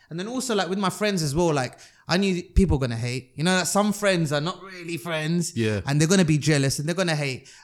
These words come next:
Speaker 1: And I'm like, "Okay, what's the first thing they're gonna say?" They're gonna say, "Oh, you've cha-, oh, Hamza's changed, isn't it?" Like, I think it's got to his head. They're gonna, they, they're ready to deliver that line. So I had to try my best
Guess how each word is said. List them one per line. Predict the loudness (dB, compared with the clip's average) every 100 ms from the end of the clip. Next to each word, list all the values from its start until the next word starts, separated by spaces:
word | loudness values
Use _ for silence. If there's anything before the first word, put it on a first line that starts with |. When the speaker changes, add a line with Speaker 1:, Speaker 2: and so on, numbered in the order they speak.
| -6
Speaker 1:
And | -4
I'm | -2
like, | -4 -6
"Okay, | -6 -4
what's | -4 -4
the | -6
first | -4 -4 -4
thing | -6
they're | -6
gonna | -4 -4
say?" | -2 -2 -4 -8 _ -20 _ _
They're | -2
gonna | 0 0
say, | -2 -2 -2 -4 -10 _ _ _
"Oh, | -14 -12
you've | -10 -10 -10
cha-, | -12 -14
oh, | -16 -10
Hamza's | -8 -8 -8
changed, | -10 -10 -10 -10
isn't | -10 -8
it?" | -8 -10 _ _ -14
Like, | -12
I |
think | -8 -8
it's | -8
got | -12 -8
to | -4
his | 0
head. | 0 -2 -6 -6
They're | -2
gonna, | 0 -2 0
they, | 0 0
they're | 2 4 4 2
ready | 0 2 4 4
to | 4 4
deliver | 4 4 2
that | 0 0
line. | 2 2 0 -6 _ -20 -8
So | -4
I | -2 0
had | 0 0 -2
to | -4
try | 0 2 4
my | 4 2 2
best | 2 0 -2 -4 -8